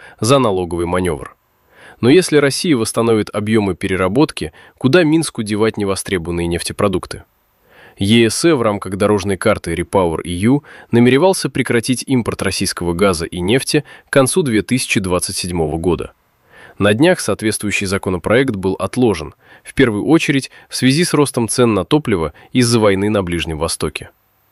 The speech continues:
Обсуждался и запрет на поставки продуктов из российской нефти из третьих стран. Но ведь в Брюсселе могут вернуться к первоначальным планам по мере стабилизации ситуации на нефтяном рынке.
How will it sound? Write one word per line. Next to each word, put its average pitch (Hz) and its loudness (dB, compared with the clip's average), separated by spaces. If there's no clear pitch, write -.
Обсуждался 135 2
и 143 0
запрет 127 0
на 117 -2
поставки 104 -2
продуктов 113 -2
из 110 0
российской 98 -2
нефти 117 0
из 131 0
третьих 85 -2
стран. - -2
Но 113 4
ведь 123 4
в 110 -4
Брюсселе 127 4
могут 123 -2
вернуться 113 -2
к - -14
первоначальным 101 0
планам 120 2
по - 2
мере 160 4
стабилизации 110 -2
ситуации 113 -2
на 98 0
нефтяном 87 -4
рынке. 78 -6